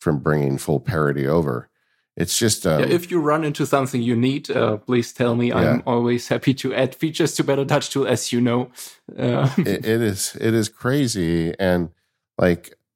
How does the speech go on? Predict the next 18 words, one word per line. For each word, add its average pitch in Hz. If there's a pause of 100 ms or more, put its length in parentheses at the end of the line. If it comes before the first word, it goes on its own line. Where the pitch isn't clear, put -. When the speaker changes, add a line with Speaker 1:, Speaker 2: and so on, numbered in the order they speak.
(100)
Speaker 1:
I 107
guess, 151
you 131
know, 101
it 95
makes 101
sense -
that 76
a 78
third 87
party 78
would 73
make 76
better 78
software. 76
I -
mean, 92
like, 82